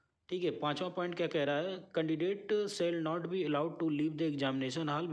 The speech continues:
before the conclusion of examination, यानी एक बार एग्जामिनेशन हॉल में आप घुस जा, मतलब चले जाते हैं तो आप जो है पेपर देने के बाद ही बाहर वापस आएंगे, otherwise उससे पहले आपको, अ, वापस नहीं आने दिया जाएगा, ठीक है। छठा पॉइंट क्या कह रहा है, candidate must follow the instruction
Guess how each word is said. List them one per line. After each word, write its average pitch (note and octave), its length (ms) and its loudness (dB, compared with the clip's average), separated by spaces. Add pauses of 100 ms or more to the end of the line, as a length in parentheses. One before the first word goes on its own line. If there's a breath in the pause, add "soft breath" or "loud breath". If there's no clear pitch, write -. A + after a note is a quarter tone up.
before C#3 300 0
the E3+ 140 0
conclusion C3+ 520 0
of F#3+ 140 0
examination, B2 440 0
यानी C3+ 260 -2
एक D#3 120 -2
बार E3+ 120 0
एग्जामिनेशन D#3+ 480 -2
हॉल D3+ 160 0
में D#3+ 120 0
आप D#3 80 -2
घुस C3 260 -4
जा, C3+ 400 -2
मतलब C3 260 -4
चले C#3 220 -2
जाते D3 280 0
हैं F#3 200 -4 (800 loud breath)
तो D#3 60 0
आप D#3+ 440 0
जो E3 100 6
है F3+ 100 2
पेपर D3 340 0
देने D3+ 220 0
के D3 100 0
बाद C3 260 2
ही D3+ 80 2
बाहर C3+ 300 2
वापस B2 520 -2
आएंगे, B2+ 360 0
otherwise A#2 680 -2
उससे B2+ 240 -6
पहले B2 280 0
आपको, G3+ 360 -2 (380 loud breath)
अ, A2+ 100 -2
वापस A#2 480 -2
नहीं A2 240 0
आने F#2 180 -4
दिया F2+ 180 -4
जाएगा, F#2 260 -4
ठीक F3+ 220 -4
है। B2+ 160 -4 (340 loud breath)
छठा C3+ 240 -2
पॉइंट E3+ 280 0
क्या F3 120 0
कह F3 160 -2
रहा F3 140 0
है, F#3 120 -2
candidate D#3+ 580 0
must E3 240 -6
follow D3+ 340 0
the E3+ 140 -2
instruction F3 480 -4